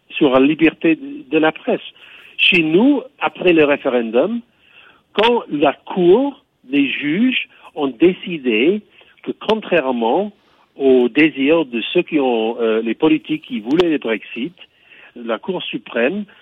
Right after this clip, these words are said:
a annoncé que il leur a, euh, fallu mettre toutes leurs proposi-, leurs propositions devant le Parlement. Et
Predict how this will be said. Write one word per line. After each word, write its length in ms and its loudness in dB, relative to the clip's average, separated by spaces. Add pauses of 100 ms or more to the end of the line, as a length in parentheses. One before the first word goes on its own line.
(240)
a 160 0 (200)
annoncé 720 0
que 380 2 (340)
il 240 -6
leur 200 0
a, 100 2 (320)
euh, 300 -2
fallu 400 2 (400)
mettre 580 0 (220)
toutes 200 -6
leurs 160 2
proposi-, 540 -6
leurs 300 -2
propositions 640 -4 (160)
devant 260 2
le 80 2
Parlement. 640 -4 (920)
Et 460 2